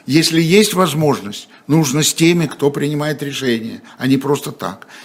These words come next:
Здесь я говорю о том, чтобы было настроение такое, чтобы люди понимали, это моя, ну,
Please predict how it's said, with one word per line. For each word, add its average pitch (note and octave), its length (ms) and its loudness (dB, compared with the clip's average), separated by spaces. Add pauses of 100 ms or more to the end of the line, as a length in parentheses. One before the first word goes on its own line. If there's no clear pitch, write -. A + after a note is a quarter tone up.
Здесь C#3 400 4
я F#3 100 2
говорю D3+ 280 2
о C3+ 60 2
том, C3+ 200 -4
чтобы C3 280 -6
было D#3+ 380 4 (280)
настроение C#3 720 2
такое, A#2+ 240 -8
чтобы B2+ 260 -4
люди D#3 240 2
понимали, A#2 560 -6
это A2+ 200 -10
моя, C3 360 -2 (380)
ну, C#3+ 260 -6